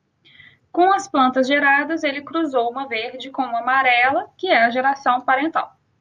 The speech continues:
Ele, então, analisou as cores da geração seguinte, geração F um. Nesse caso, ele obteve cem por cento de plantas amarelas. Ele cruzava os indivíduos da geração F um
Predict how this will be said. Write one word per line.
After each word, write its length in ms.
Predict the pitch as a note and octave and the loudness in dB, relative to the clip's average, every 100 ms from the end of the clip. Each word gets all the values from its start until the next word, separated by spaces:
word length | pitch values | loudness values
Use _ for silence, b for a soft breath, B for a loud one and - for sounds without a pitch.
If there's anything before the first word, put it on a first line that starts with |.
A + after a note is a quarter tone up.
| _ _ _ _ b b b b b _ _ _ _ _ - | _ _ _ _ b b b b b _ _ _ _ _ -2
Ele, 180 | F4 F#4+ | 0 0
então, 460 | G#4 D4+ D#4 - _ | 0 2 2 0 _
analisou 520 | D#4+ D4+ D4 D4 C4 B3+ | 0 2 2 0 2 2
as 260 | D4 - | 2 -4
cores 500 | - A#3 A3 A#3 B3+ | -4 -2 -2 -4 -6
da 140 | B3 B3+ | -4 -4
geração 500 | A#3+ A#3 A#3 A#3+ A3 | -2 -2 -4 -8 -8
seguinte, 560 | D4 B3 A3+ G#4 - | -8 -6 -8 -10 -10
geração 420 | A3 G3+ F#3+ - F#3+ | -4 -4 -4 -10 -12
F 260 | G#3 C#4+ | -6 -2
um. 160 | D#4+ - _ _ b b _ | -2 -6 _ _ b b _
Nesse 280 | B3+ C4+ D4+ | 0 0 0
caso, 340 | D#4 C#4 D4 | 2 2 2
ele 100 | D#4 | 2
obteve 380 | D#4 D#4 D#4 D#4 | 0 0 0 -2
cem 500 | - _ E4+ D#4+ E4+ | -6 _ 2 2 2
por 160 | F4 E4+ | -4 -4
cento 340 | - C#4 C#4+ | -2 -2 -2
de 120 | C4+ D4 | -6 -2
plantas 400 | C4 B3+ C#4 - _ _ | 0 0 -4 -12 _ _
amarelas. 720 | A#3 B3 B3+ - - - - _ _ _ _ _ _ _ _ _ _ _ B B B B B - | -2 0 0 -2 -4 -18 -20 _ _ _ _ _ _ _ _ _ _ _ B B B B B -2
Ele 160 | D4 | 0
cruzava 440 | D#4+ F#4 D4+ A3+ A3 | 2 2 4 2 0
os 100 | A3+ | -4
indivíduos 600 | A#3+ B3+ A3+ G3+ G#3+ G#3 | -4 -6 -8 -10 -6 -2
da 100 | G#3 | -2
geração 480 | G#3 G#3 G#3+ G#3+ | 2 0 0 -4
F 280 | G3+ A3 C#4+ | -4 -2 2
um 180 | D#4 E4 | 2 2